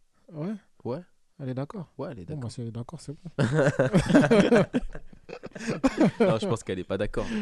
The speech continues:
Speaker 2: L'actuelle, non, elle est pas d'accord.
Speaker 1: <laughs> Ouais, c'est compliqué, hein ?
Speaker 2: Ouais.
Speaker 1: Ah bah, écoute, au cas où, elle sait maintenant, si, elle sait que si c'est une fille, c'est
Speaker 2: Au
Speaker 1: bon. Si c'est
Speaker 2: besoin.
Speaker 1: un garçon,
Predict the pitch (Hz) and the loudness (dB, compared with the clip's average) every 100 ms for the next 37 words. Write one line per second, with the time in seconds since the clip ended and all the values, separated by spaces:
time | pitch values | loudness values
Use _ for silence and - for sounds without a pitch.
0 | 165 107 107 - 139 123 185 - 202 - | -2 -2 -2 -4 -4 2 2 4 0 0
1 | 254 - - - - - - 143 143 135 | -6 -12 -18 -20 -20 -14 -8 -8 -6 -6
2 | 143 139 127 165 196 165 123 - - _ | -4 -6 -8 -12 -4 -4 -4 -8 -16 _
3 | - 127 - 139 127 - 131 - - 151 | -18 -18 -16 -14 -12 -8 -8 -10 -20 -18
4 | 127 123 135 160 127 113 - 156 131 120 | -14 -8 -6 -4 -4 -6 -8 -8 -8 -8
5 | 139 - - 127 123 - 147 135 120 127 | -10 -10 -12 -10 -10 -8 -10 -10 -8 -8
6 | 117 151 139 - 120 101 110 98 101 139 | -8 -8 -8 -6 -4 0 0 0 0 0
7 | 139 127 - 160 | -2 -4 -4 -4